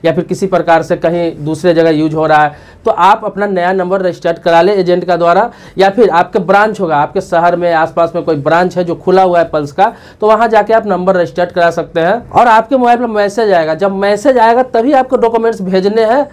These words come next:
अगर मैसेज आपके पास नहीं आया तो आप डॉक्यूमेंट्स नहीं भेजेंगे। आपको अपने एजेंट के संपर्क में रहना है। कोई भी एजेंट, जो एजेंट आपका पैसा रखा था उसके संपर्क में रहना है। या फिर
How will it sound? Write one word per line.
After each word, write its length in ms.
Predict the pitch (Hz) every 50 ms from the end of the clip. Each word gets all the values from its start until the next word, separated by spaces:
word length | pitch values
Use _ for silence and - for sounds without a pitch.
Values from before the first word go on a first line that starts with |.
| - -
अगर 220 | - 185 214 247 233
मैसेज 360 | 208 196 196 196 196 262 254
आपके 220 | 226 202 190 190 -
पास 280 | 202 196 190 180 180 - 170
नहीं 280 | 156 160 180 208 233
आया 240 | 208 185 180 180 190 233
तो 140 | 240 - 180
आप 280 | 170 151 156 170 165 156
डॉक्यूमेंट्स 500 | 147 143 143 151 139 147 165 180 - -
नहीं 380 | 147 131 127 143 165 185 220 196
भेजेंगे। 460 | 170 165 151 135 135 127 117 107 104 104 _ - - - - - - -
आपको 340 | 165 196 208 208 208 - 262
अपने 280 | 240 226 226 226 247 240
एजेंट 400 | 214 190 175 190 196 202 208 202
के 80 | 233
संपर्क 460 | 226 - 196 180 156 185 185 185 185
में 120 | 196 190 185
रहना 300 | 180 175 180 180 180 180
है। 160 | 185 202 226 262 254 -
कोई 240 | - 262 294 311 311
भी 160 | 262 262 277
एजेंट, 400 | 247 226 202 190 180 156 135 120
जो 180 | 120 127 160 180
एजेंट 340 | 185 180 175 208 233 240 214
आपका 260 | 180 165 - - 170
पैसा 320 | - - 160 156 156 190 180
रखा 300 | 156 156 151 147 196 185
था 180 | 180 - 185 202
उसके 240 | 214 190 190 - 180
संपर्क 380 | 175 175 165 156 170 170 170 170
में 100 | 180 175
रहना 340 | 170 160 160 165 165 165 170
है। 140 | 202 247 247 - - - - - -
या 240 | 175 208 220 240 262
फिर 280 | 254 - 247 180 127